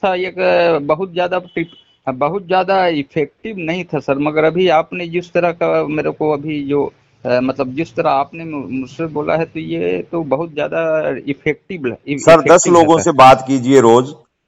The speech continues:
Speaker 2: लेकिन दस
Speaker 1: सर।
Speaker 2: लोगों से बात कीजिए तो पूरी दमदार बात कीजिए।
Speaker 1: सर।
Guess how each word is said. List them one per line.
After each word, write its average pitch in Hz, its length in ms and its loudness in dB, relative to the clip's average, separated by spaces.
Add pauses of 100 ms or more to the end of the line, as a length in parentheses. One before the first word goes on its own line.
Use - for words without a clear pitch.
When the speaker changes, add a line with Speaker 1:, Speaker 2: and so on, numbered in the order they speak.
(100)
Speaker 2:
लेकिन 135 220 4
दस 165 180 6
Speaker 1:
सर। 175 60 2
Speaker 2:
लोगों 165 220 6
से 151 140 4
बात 139 320 8
कीजिए 151 260 4
तो 160 100 2
पूरी 160 460 2
दमदार 147 520 8
बात 107 320 4
कीजिए। 65 300 -14 (520)
Speaker 1:
सर। 120 260 -4